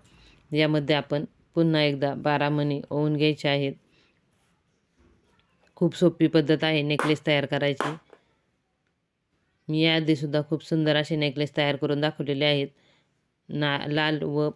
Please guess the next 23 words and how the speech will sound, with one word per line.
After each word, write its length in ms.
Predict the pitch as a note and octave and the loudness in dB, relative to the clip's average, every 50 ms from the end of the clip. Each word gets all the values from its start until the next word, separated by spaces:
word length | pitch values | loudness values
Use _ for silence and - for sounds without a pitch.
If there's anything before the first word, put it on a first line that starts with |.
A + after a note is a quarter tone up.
| _ _ _ | _ _ _
पांढरे 320 | D#3+ D#3 D#3+ D3+ C#3+ D3+ | -2 -2 0 0 0 0
मणी 260 | D3 D3 D3 D3 D3 D3 | 0 0 0 0 0 0
ओवून 340 | C#3+ C#3+ C#3 C#3 C#3+ D3+ - - _ _ _ _ _ _ _ _ _ _ _ _ _ | 0 0 0 -2 -4 -6 -8 -14 _ _ _ _ _ _ _ _ _ _ _ _ _
खूप 260 | _ E3+ D#3 C#3 - - | _ -2 -2 -2 0 0
छान 180 | D#3+ D3+ D3 | 0 2 2
असे 180 | D3+ D3+ C#3+ D#3+ | 0 0 0 -2
नेकलेस 400 | D3+ D3 C#3 - C#3+ D3 - - | -2 -2 -2 -2 -4 -6 -2 0
तयार 200 | D3+ D3 C#3+ C#3 | 0 0 2 0
केलेले 320 | C3 D3 C#3 C#3 C#3+ C3+ D3+ | 0 -2 -2 -2 0 0 0
आहे. 240 | D3+ C#3+ C#3+ D3 D3 - _ _ _ | 0 0 0 -2 -4 -8 _ _ _
त्याचा 240 | D#3 D3 - - D#3 | -4 -4 -2 -2 -2
व्हिडिओ 260 | D3+ D#3 C#3 D3 C#3+ | 0 0 2 2 0
आपल्या 260 | C#3 - C#3 C#3+ C#3 - | 0 0 -2 -2 -2 -2
चॅनलवरती 560 | D3+ C#3+ C#3+ C#3+ C#3 C3+ C#3+ C#3 - - D3+ | -2 -2 -2 -2 -2 -4 -4 -4 -2 0 0
आहे, 240 | D3+ D3 C#3 C#3+ D#3+ - _ _ _ _ _ _ _ _ _ _ - | 0 0 -2 -4 -6 -10 _ _ _ _ _ _ _ _ _ _ -2
तुम्ही 240 | D#3 D#3 D3+ D3+ C#3+ | -2 0 0 0 0
पाहू 260 | - D#3+ D#3 D#3 D#3 | 0 2 2 2 2
शकता. 460 | D3+ - D3+ - - - C#3+ C#3+ D3 - - _ _ _ _ _ _ _ _ _ _ _ _ _ _ _ _ _ _ _ _ _ _ _ _ _ _ _ _ _ _ _ _ - | 2 -2 -6 -6 -6 -6 -6 -6 -6 -8 -14 _ _ _ _ _ _ _ _ _ _ _ _ _ _ _ _ _ _ _ _ _ _ _ _ _ _ _ _ _ _ _ _ -2
हे 100 | E3 D#3 | -2 0
पहा, 320 | - - E3 D#3 C#3 D3 E3+ | 0 0 0 0 0 -2 -4
हे 200 | D#3+ C3 C#3+ D3 | -6 -6 -4 -2
आपण 300 | D3 C#3+ C#3 - D3+ D3+ | -2 -2 -2 -2 0 0
असे 320 | D3+ D#3 D3+ - D3+ D3 | 0 -2 -2 -4 -6 -8